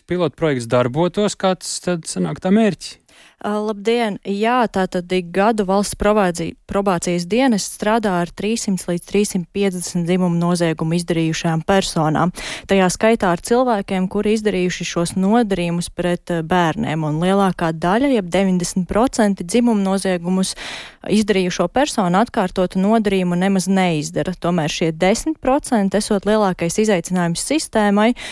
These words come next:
Speaker 2: jo dienestiem ir nepieciešams laikus identificēt šīs personas un tādā veidā novērst atkārtotu nodarījumu. Līdz ar to pilotprojekta galvenais mērķis ir izveidot tālruņa līniju, kas, eh, varētu laikus novērst bērnu seksuālu izmantošanu.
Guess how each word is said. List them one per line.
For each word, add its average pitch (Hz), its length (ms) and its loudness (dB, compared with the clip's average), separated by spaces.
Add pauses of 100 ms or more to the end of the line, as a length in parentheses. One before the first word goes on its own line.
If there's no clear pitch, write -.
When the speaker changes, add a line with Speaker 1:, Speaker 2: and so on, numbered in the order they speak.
(100)
Speaker 2:
jo 196 160 2
dienestiem 214 560 0
ir 190 160 -2
nepieciešams 196 800 -2
laikus 202 480 0
identificēt 180 640 -2
šīs - 320 -6
personas 202 560 0
un 175 160 -2
tādā 190 320 2
veidā 180 400 0
novērst 180 460 0
atkārtotu 165 640 -2
nodarījumu. 190 680 0 (360)
Līdz 196 220 2
ar 190 180 0
to 285 200 4
pilotprojekta 247 800 0
galvenais 208 600 0
mērķis 214 560 -2
ir 190 100 0
izveidot 185 580 0
tālruņa 180 800 0
līniju, 208 500 0 (220)
kas, - 320 -2
eh, 180 140 4
varētu 220 420 2
laikus 190 520 0
novērst 196 480 0
bērnu 190 360 2
seksuālu 175 640 -2
izmantošanu. 165 800 0